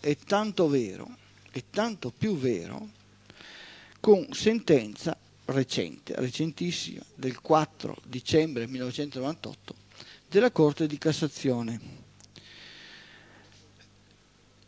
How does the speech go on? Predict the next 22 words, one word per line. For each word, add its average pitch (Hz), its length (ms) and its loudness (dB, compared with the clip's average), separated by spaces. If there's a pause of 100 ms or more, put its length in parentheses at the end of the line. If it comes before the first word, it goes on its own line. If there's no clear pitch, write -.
(480)
A 214 140 10
proposito 180 640 6
di 147 100 -2
una 160 140 2
sentenza 151 840 2 (720)
in 151 200 -2
cui 190 200 8
un 151 160 2
tale 165 280 8
Faraon 143 640 6
e 147 60 4
un 135 200 4
prete 143 440 6
Gumiero 131 680 2 (1300)
ricorrevano 156 760 6
contro 190 360 2
la 160 120 6
condanna 143 540 2
per 156 220 6
diffamazioni, 135 1080 0 (200)
per 156 180 10
le 190 280 6